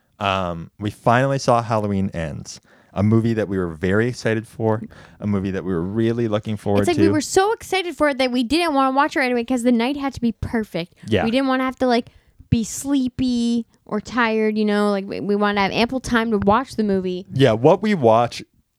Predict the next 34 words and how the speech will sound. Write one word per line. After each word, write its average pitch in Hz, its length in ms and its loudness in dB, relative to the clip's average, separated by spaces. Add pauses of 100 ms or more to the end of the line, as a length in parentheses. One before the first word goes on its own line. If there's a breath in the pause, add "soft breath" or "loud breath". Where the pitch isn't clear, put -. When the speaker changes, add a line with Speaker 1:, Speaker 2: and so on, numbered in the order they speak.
(220)
Speaker 1:
is 120 300 0
really 113 760 0
controlled 98 560 0
by, 87 340 0 (840)
uh, 90 200 -2
how 107 240 2
likely 104 360 -2
it 98 60 2
is 95 100 -2
that 90 140 0
I - 20 0
think 98 180 -2
Sam's 87 320 -4
gonna 87 160 -4
fall 82 180 -4
asleep 76 260 -8
watching - 320 -10
it. - 60 -12
Speaker 2:
Mm-hmm, 214 260 0 (180)
'cause 202 140 0
I'm 214 200 2
sleepy. - 440 -6 (420)
Speaker 1:
Every 98 260 0
night. 78 300 -4 (180)
Speaker 2:
Yeah, - 140 -18 (160)
I'm - 60 0
Speaker 1:
Every 214 180 2
Speaker 2:
a - 40 0
Speaker 1:
night. 214 160 2
Speaker 2:
sleepy, 202 380 -4
sleepy 208 340 -6
boy. 175 360 -6 (540)
Speaker 1:
Um, 87 560 -2 (840)
so 107 640 0